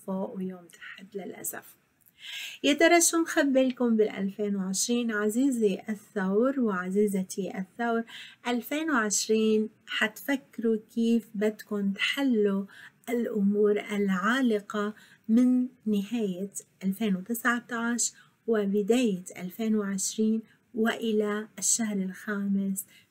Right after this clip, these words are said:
في ألفين وعشرين. هالأمور اللي بدكم تحلوها أكتر هي على صعيد القلب والمال، لأن كتير عم شوف إنه فئة منكم ما وصلت لقرارات العاطفة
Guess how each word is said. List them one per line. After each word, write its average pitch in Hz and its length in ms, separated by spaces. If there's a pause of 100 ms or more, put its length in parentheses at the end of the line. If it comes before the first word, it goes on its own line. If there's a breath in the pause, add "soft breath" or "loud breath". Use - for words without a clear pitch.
(140)
في 208 200
ألفين 190 560 (160)
وعشرين. - 540 (1080 loud breath)
هالأمور 233 440
اللي 214 180
بدكم 196 300
تحلوها 202 760
أكتر 214 360
هي 196 340
على 190 400
صعيد 214 520
القلب 196 840
والمال، 196 800 (400 loud breath)
لأن 208 280
كتير 247 360
عم 190 260
شوف 214 380
إنه 190 320
فئة 202 340
منكم 208 540 (120)
ما 247 220
وصلت 208 500 (400 loud breath)
لقرارات 202 840
العاطفة 208 960